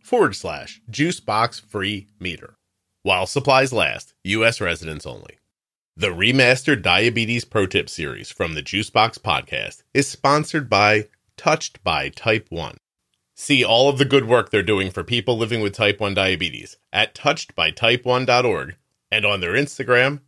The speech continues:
and Facebook pages. This show is sponsored today by the glucagon that my daughter carries, Gvoke HypoPen. Find out more at gvoke glucagon dot com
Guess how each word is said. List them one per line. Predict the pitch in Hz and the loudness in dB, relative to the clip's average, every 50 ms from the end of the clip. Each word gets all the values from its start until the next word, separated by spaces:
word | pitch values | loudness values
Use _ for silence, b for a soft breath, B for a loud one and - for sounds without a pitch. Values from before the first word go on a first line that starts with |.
| _ - | _ 0
and | 131 147 151 147 - | 0 0 0 0 -2
Facebook | - 107 90 87 - - 95 90 87 - | -4 -4 -4 -4 -4 -6 -8 -8 -8 -6
pages. | 82 73 57 - - - - - _ _ _ _ _ _ _ _ _ _ _ _ _ _ _ _ _ _ _ _ _ _ _ _ _ _ | -8 -8 -8 -8 -12 -20 -20 -20 _ _ _ _ _ _ _ _ _ _ _ _ _ _ _ _ _ _ _ _ _ _ _ _ _ _
This | - 123 170 - | -2 0 0 2
show | - - 190 156 156 156 | 4 4 4 4 4 2
is | 135 131 | 0 -4
sponsored | - - - 110 113 120 - - 208 - | -4 -2 0 2 2 0 0 -4 -8 -4
today | - 101 82 73 62 - 113 b b b b - | -2 0 0 0 0 -2 -6 b b b b 2
by | 131 127 | 2 4
the | 123 135 | 2 0
glucagon | 127 151 196 214 - 107 80 87 82 82 92 101 | 0 0 -2 -2 -2 -2 -2 -2 -2 -2 -2 -4
that | 107 110 | -4 -4
my | - 175 185 196 | -2 0 2 2
daughter | 185 160 151 135 139 120 113 101 | 2 2 2 2 2 2 0 -2
carries, | - - - 104 78 69 53 50 - - - - _ _ _ _ _ _ _ _ _ - | -4 -2 -2 -2 -2 -2 -4 -8 -12 -16 -20 -20 _ _ _ _ _ _ _ _ _ -8
Gvoke | - 113 139 139 120 123 104 107 113 - | -4 -2 0 0 2 2 2 2 2 0
HypoPen. | - 92 90 85 - - 64 53 - - - - 50 - _ _ _ _ _ _ _ _ _ _ _ - | -2 -2 -2 -2 -2 -4 -6 -8 -8 -8 -12 -12 -12 -14 _ _ _ _ _ _ _ _ _ _ _ -2
Find | - 104 101 113 139 | 2 2 4 4 4
out | 165 - - | 4 2 2
more | 123 110 87 73 71 85 101 _ _ - | 0 -2 -2 0 -2 -2 -4 _ _ -2
at | - 90 90 - - | 0 0 0 0 -4
gvoke | - - 135 151 139 131 135 127 131 127 - - _ - | -4 -2 0 0 2 4 4 2 2 0 -4 -12 _ -2
glucagon | - 117 117 - 87 71 - 53 50 50 - - - | 0 0 2 2 0 -4 -4 -6 -8 -8 -12 -10 -4
dot | - 101 101 - - - | 0 2 2 2 0 -2
com | - 113 87 65 55 - - | 0 0 2 2 0 -4 -10